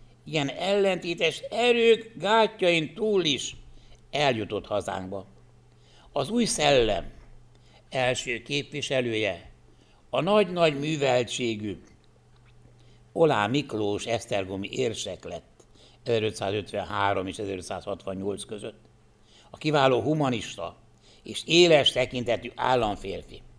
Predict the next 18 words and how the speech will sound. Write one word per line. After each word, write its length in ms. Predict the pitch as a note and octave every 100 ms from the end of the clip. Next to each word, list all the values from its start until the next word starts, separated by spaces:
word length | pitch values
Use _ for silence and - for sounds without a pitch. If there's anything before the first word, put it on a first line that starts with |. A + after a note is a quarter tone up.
| - - - - - -
Biztos 480 | - C#4+ A#3+ - G#3+
szemmel 540 | - F3+ F3 D3 C3+ B2+
nézte 800 | D#3+ F#3 - - C#3+ B2 - - - - - - -
a 120 | C3+
vallási 580 | D3 C#3+ C3 A2+ A#2 -
kérdés 420 | A2+ G#2 F#2+ -
alakulását, 1040 | A#2 E3 E3+ D#3+ F3 D3 C#3 - A2 F#2+ - - - - - - -
de 160 | - A#2+
felismerte 1080 | - D#3+ F3 - D3+ D3 C3+ - B2+ A2+ - - - _ -
a 140 | C3 C3
baj 400 | F3 F3 E3 C3
gyógyítását 1040 | D3+ D3 G#2 G#2 - F2 E2 - D#2 D2+ D2
is. 300 | - - - - - - - - - - - - - -
Az 160 | - B2+
ezerötszázötvenhatodiki 1400 | G3+ G#3+ G#3 G3+ E3+ F#3 F#3 D#3+ C3 F#3 F#3 D#3 C3+ D3+
nagyszombati 640 | F3 F#3 - D3 C#3 C#3
zsinaton 480 | B2+ D#3 D3 C#3+ C3
megvetette 920 | C#3+ D3 B2+ A#2+ A#2+ G#2+ - G#2+ F2+